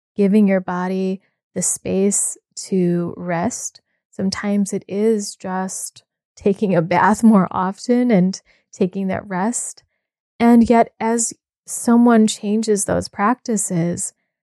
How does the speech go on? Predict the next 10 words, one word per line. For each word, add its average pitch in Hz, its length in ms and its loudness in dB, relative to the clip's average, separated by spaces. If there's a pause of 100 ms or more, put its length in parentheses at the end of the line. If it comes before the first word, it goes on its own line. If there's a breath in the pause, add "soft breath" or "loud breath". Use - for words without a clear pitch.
(260)
it 208 180 -2
also 247 320 0
starts - 380 -2
to 202 80 -6
change 196 380 -6
their 185 160 -6
belief 180 360 -4
sets - 260 -8
about - 240 -12
themselves. - 640 -6